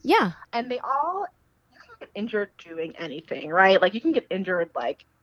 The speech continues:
Speaker 2: walking up the stairs in your house. <laughs> Um, so it's
Speaker 1: Yes,
Speaker 2: not
Speaker 1: I
Speaker 2: that
Speaker 1: got
Speaker 2: any
Speaker 1: injured
Speaker 2: of
Speaker 1: walking my dogs, so I
Speaker 2: Right,
Speaker 1: understand.
Speaker 2: exactly. I mean, most injuries happen from, like, very benign things. So it's not that any of these studios are bad, but there are certain things that I do see pop up more with different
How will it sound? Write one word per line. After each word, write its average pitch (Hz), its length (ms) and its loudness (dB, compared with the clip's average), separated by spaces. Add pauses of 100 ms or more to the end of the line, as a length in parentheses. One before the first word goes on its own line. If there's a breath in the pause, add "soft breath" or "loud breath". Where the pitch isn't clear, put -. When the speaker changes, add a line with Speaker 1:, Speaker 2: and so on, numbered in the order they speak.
(240)
Speaker 2:
walking 208 320 2
up 185 60 -8
the 175 80 -14
stairs 160 300 -8
in 151 80 -14
your 151 100 -12
house. - 480 -4
<laughs> - 260 -12
Um, - 440 4 (120)
so - 80 -4
it's 240 60 2
Speaker 1:
Yes, 202 140 4
Speaker 2:
not 262 120 0
Speaker 1:
I 220 60 4
Speaker 2:
that 233 40 6
Speaker 1:
got 262 100 4
Speaker 2:
any 247 80 0
Speaker 1:
injured 240 180 -2
Speaker 2:
of 208 60 -4
Speaker 1:
walking 190 340 0
my 185 100 -6
dogs, 110 460 -8
so - 220 -2
I - 120 0
Speaker 2:
Right, 466 80 6
Speaker 1:
understand. - 480 0
Speaker 2:
exactly. - 60 -10 (120)
I 320 120 -4
mean, 240 100 -12
most 262 240 -4
injuries 294 320 -12
happen 196 320 -6
from, 185 220 -12
like, 170 320 -10
very 180 320 -6
benign 160 480 -14
things. 208 260 -16
So 196 60 -6
it's 185 80 -8
not 247 140 4
that 247 140 0
any 185 180 -8
of 185 100 -8
these - 100 -20 (100)
studios 175 360 -6
are 160 160 -8
bad, 165 380 4 (100)
but 190 180 -6
there 190 120 -4
are 180 200 -4
certain 208 340 -6
things 196 220 -16
that 160 80 -10
I 151 120 -8
do 165 260 -20
see - 180 -20
pop 165 240 -2
up 160 160 -6 (100)
more 151 160 -4
with 165 200 -8
different - 320 -12